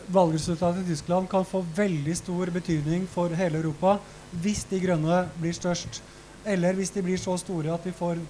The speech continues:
tungt gjennomslag. Eh, og det er fordi at De Grønne er det mest europeiske partiet av alle, og det var jo også under siste europaparlamentsvalget de stilte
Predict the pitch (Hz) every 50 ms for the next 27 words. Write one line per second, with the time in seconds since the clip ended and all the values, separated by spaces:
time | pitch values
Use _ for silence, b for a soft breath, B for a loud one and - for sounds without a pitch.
0 | - - - 185 180 180 170 - 180 156 147 139 131 - 156 156 160 156 143 143
1 | B B B B B B B B B B - - - 185 185 185 190 190 196 190
2 | 180 196 196 196 202 196 226 196 196 196 196 196 208 202 202 208 202 180 170 185
3 | 180 180 185 190 190 185 190 - - 190 180 190 185 - - 175 147 139 - -
4 | 175 156 - 180 170 175 156 151 165 170 170 165 175 175 160 151 165 190 202 202
5 | 196 - - 185 175 185 185 170 160 175 175 165 - - 190 185 185 180 175 170
6 | - 185 - - - 175 180 180 170 156 - - 160 165 165 160 - - - -
7 | - - - - 208 185 180 180 175 170 - - 175 175 170 165 165 196 180 180
8 | 175 - - 190 165 143 - 175 175